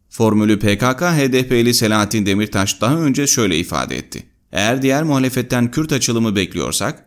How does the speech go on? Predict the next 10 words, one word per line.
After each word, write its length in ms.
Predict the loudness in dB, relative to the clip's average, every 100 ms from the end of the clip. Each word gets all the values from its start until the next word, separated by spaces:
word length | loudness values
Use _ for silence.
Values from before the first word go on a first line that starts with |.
| _
biz 180 | 0 0
de 120 | 2
H 160 | 0 0
D 120 | 0
P 80 | 0
olarak 440 | 0 0 0 0
Türkiye 300 | -2 0 0
açılımı 340 | 0 0 0 0
yapmak 400 | 0 -2 -6 -4
zorundayız. 600 | -6 -6 -8 -8 -8